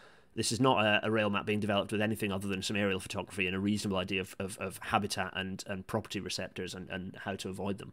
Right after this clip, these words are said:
So that's our list of things. So bearing in mind all of these, uh, there's lots of,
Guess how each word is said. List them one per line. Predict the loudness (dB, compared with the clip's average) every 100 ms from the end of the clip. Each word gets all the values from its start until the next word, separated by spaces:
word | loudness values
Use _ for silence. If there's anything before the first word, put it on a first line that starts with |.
| -18 -20 -20 -20 -20 _
So | 8 12 12 8
that's | 6 6 10
our | 10
list | 10 8
of | 4
things. | 6 6 6 4
So | 8 8
bearing | 10 10 10
in |
mind | 10 10 8
all | 4
of | 2
these, | -6 -4 -4 -4 -8
uh, | -4 0 0 0
there's | 0
lots | 0 0 -2
of, | -4